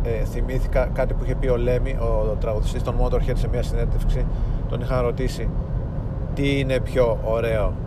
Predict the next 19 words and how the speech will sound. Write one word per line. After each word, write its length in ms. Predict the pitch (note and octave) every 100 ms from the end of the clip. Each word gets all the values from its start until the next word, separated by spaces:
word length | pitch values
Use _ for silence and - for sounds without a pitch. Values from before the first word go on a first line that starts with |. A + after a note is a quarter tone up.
| - -
το, 100 | A2+ A2 G#2+ G#2 G2+ - - - -
σε 160 | - -
σχέση 220 | A#2+ A2+
με 60 |
τις 120 | A2 -
γυναίκες, 440 | - A#2+ A#2 G#2+
δηλαδή, 300 | - G2 - -
το 200 | A2+ G#2+ -
κι-, 240 | B2 A#2+ -
το 420 | A#2+ G#2 G2+ G2+ B2 - - - -
θύραμα 440 | - D3 D3+ D3
ή 40 | C#3+
το 100 | C#3
κυνήγι; 460 | C3 C#3 - - - - -
Και 80 | -
είχε 120 | -
απαντήσει, 380 | - A2+ A2+ -
«Το 80 | A#2
κυνήγι». 460 | A2 A2 A#2+ -